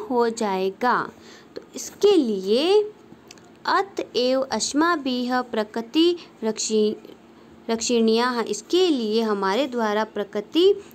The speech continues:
रक्षणीय है। यानी अगर ये सब नहीं हो तो हमें पृथ्वी की रक्षा करनी चाहिए, क्योंकि इन सभी के जिम्मेवार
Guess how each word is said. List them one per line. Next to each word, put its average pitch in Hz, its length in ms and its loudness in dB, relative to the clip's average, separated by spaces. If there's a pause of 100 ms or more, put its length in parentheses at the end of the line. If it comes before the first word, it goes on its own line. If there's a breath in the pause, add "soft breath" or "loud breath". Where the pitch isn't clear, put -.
(120 loud breath)
रक्षणीय 269 480 -2
है। 226 220 2
यानी 226 400 4
अगर 247 220 -2
ये 330 180 2
सब 269 260 -4
नहीं 208 400 0
हो 285 280 0
तो 311 140 -4
हमें 208 260 0
पृथ्वी 202 500 -8
की 214 140 0
रक्षा 196 300 -8
करनी 202 520 -2 (360 loud breath)
चाहिए, 214 500 0
क्योंकि 277 420 -4
इन 233 120 -2
सभी 226 340 -2
के 294 160 0
जिम्मेवार 208 720 0